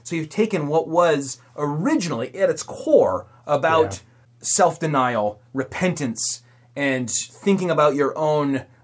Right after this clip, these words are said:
Speaker 1: mortality and the goodness of God and the wickedness of our human hearts and wanting God to remake us, and turning it into, "I'll throw you some beads if you lift up your shirt."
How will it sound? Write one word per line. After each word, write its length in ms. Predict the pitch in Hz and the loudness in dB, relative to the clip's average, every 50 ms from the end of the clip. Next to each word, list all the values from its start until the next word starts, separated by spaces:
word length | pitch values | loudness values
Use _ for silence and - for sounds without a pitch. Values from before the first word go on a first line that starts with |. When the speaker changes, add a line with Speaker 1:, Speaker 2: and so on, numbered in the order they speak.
| _ - | _ -8
Speaker 1:
mortality 1200 | 139 143 143 139 135 - _ - - - 151 147 151 151 143 143 - - 143 135 127 123 120 - - _ _ _ - | -2 0 0 0 0 -2 _ -14 -8 -4 0 0 2 2 0 -2 -4 -4 -4 -2 -2 -4 -6 -10 -16 _ _ _ -8
and 320 | 139 139 131 131 127 120 110 - - - | -6 -4 -2 -2 -4 -4 -6 -8 -10 -10
the 140 | 139 131 127 | -10 -10 -10
goodness 440 | 120 117 175 185 175 170 151 - 160 | -6 0 0 0 0 0 -2 -2 -4
of 120 | 147 127 | -4 -4
God 320 | 113 139 139 135 135 139 139 | -2 0 0 2 2 0 0
and 140 | 127 127 | -2 -2
the 80 | 127 120 | -2 -2
wickedness 520 | 117 135 160 160 170 147 139 147 143 - | -2 -4 -4 -4 -4 -6 -4 -4 -6 -4
of 100 | 135 120 | -6 -4
our 280 | 120 117 113 113 110 107 | -4 -2 -2 -2 -4 -6
human 300 | 104 - 160 160 147 135 | -8 -10 -8 -6 -6 -4
hearts 300 | 135 143 143 143 143 - | -2 -2 -2 -2 -2 -4
and 160 | 131 127 127 151 | -6 -4 0 2
wanting 220 | 160 160 156 151 | 2 2 2 0
God 240 | 143 143 139 143 127 | 0 0 0 0 0
to 80 | 139 170 | -2 -4
remake 320 | 139 147 147 151 151 151 | -4 -2 -2 -2 0 0
us, 200 | 151 139 - - - _ _ _ _ _ _ _ _ | 0 -2 -2 -4 -10 _ _ _ _ _ _ _ _
and 120 | - 147 147 | -10 -8 -6
turning 240 | - 165 156 147 143 | -4 -4 -4 -4 -2
it 60 | 143 | -2
into, 280 | 143 139 135 - 139 131 | -4 -4 -4 -2 0 0
"I'll 80 | 131 | 0
throw 140 | 131 156 160 | 0 0 -2
you 80 | 151 143 | -2 -2
some 180 | - 143 135 | -2 -4 -4
beads 280 | 123 135 135 131 127 117 | -2 0 0 -2 -2 -4
if 100 | 123 - | -6 -6
you 60 | 131 | -4
lift 180 | 123 131 127 131 | -4 -4 -4 -4
up 120 | 120 104 | -6 -6
your 80 | 117 113 | -6 -10
shirt." 300 | - - 117 - - | -10 -10 -10 -12 -12